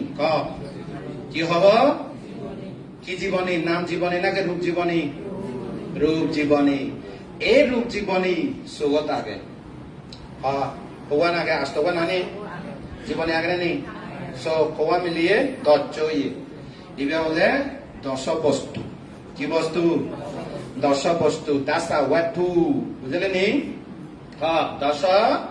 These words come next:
বস্তু জীবনী। হ, মাটি, পানি, বয়ে, তাপ, স্বভাব ধর্ম,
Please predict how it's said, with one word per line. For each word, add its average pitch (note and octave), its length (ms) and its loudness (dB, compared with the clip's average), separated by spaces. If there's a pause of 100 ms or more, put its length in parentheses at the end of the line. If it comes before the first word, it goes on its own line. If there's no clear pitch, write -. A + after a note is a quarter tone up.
(520)
বস্তু D#3 880 0
জীবনী। C#3+ 640 0
হ, C#3+ 40 -2 (440)
মাটি, C#3+ 640 -4 (380)
পানি, D3+ 460 0 (420)
বয়ে, D3 480 4 (560)
তাপ, D3 340 2 (460)
স্বভাব D3+ 320 0
ধর্ম, D3+ 420 2